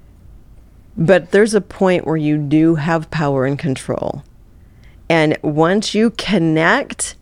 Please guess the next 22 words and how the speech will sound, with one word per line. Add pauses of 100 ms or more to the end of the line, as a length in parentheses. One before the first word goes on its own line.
(140)
to
yourself, (480)
take
your,
it's
your
power,
take
it
back. (560)
Took
me
a
long
time
to
fully
understand
what
that
really
meant.